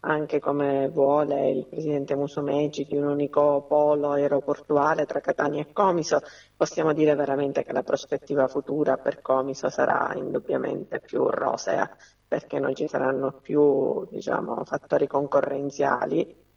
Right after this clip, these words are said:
rispetto ai quali è chiaro che l'aeroporto di Comiso rimane schiacciato dal gigante Catania. Se invece veramente si opera in assoluto parallelismo tra l'uno e l'altro, allora sì che l'aeroporto può avere un futuro.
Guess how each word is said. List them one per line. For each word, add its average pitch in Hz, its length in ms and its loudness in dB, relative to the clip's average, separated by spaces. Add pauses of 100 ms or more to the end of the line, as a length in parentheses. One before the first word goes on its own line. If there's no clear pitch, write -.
(100)
rispetto 156 520 -4
ai 156 140 4
quali 135 340 -2
è 135 140 -2
chiaro 139 300 0
che 135 100 -6
l'aeroporto 135 580 -2
di - 140 -4
Comiso 131 420 -4
rimane - 360 -6
schiacciato - 720 -4
dal - 200 -4 (140)
gigante 156 560 -2
Catania. - 580 -6 (360)
Se 185 100 2
invece 151 540 2
veramente 143 600 -2
si - 180 -4
opera - 600 0
in - 320 -6
assoluto 160 1700 0
parallelismo 156 840 -4
tra - 160 -4
l'uno 156 280 2
e 220 40 0
l'altro, - 540 -4
allora - 420 0 (300)
sì 175 220 0
che - 160 -4
l'aeroporto - 680 -2
può - 380 -2
avere - 380 0
un - 160 -4
futuro. - 580 -8